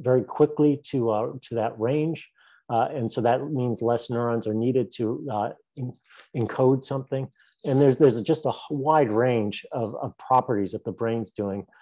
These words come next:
so that it can, uh, be very efficient. And so that's called efficiency through cheap design.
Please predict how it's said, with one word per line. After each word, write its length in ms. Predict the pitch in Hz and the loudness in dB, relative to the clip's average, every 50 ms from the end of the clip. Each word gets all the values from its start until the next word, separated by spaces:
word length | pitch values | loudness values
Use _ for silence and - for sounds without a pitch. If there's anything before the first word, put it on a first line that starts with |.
| _ _ _ _ _ | _ _ _ _ _
so 180 | - - 147 | 0 2 4
that 140 | 131 135 117 | 6 6 4
it 140 | 123 117 - | 4 2 0
can, 180 | - 120 120 113 - _ - 170 | -2 -4 -4 -6 -8 _ -10 -8
uh, 280 | 117 110 110 110 101 - _ _ _ _ _ _ _ - | -4 -4 -4 -4 -6 -8 _ _ _ _ _ _ _ -2
be 280 | 143 131 123 123 127 - - - _ _ _ _ _ _ | 0 2 2 0 -2 -6 -12 -20 _ _ _ _ _ _
very 440 | 113 135 135 123 123 120 135 135 - - | 4 4 6 6 6 4 2 0 -4 -8
efficient. 580 | 127 - - - 123 - - 98 104 - - - _ - | -10 -6 -2 -2 -2 -2 -4 -10 -16 -18 -20 -20 _ -10
And 160 | - 107 - | -10 -8 -6
so 340 | - 117 113 120 127 139 - 165 | -2 0 0 0 -2 -4 -6 -4
that's 200 | 151 156 156 156 | -2 -2 -2 -2
called 240 | - - 151 131 117 | -2 -2 0 0 0
efficiency 640 | 113 - - 151 135 - - 131 - - 127 110 | -2 0 0 0 0 0 -2 -6 -6 -4 -4 -4
through 260 | 98 - 120 107 98 - | -4 -4 -4 -4 -4 -6
cheap 280 | - - 117 98 - _ | -8 -6 -6 -6 -6 _
design. 500 | 107 98 87 95 95 90 87 90 104 | -10 -10 -8 -8 -8 -8 -8 -12 -14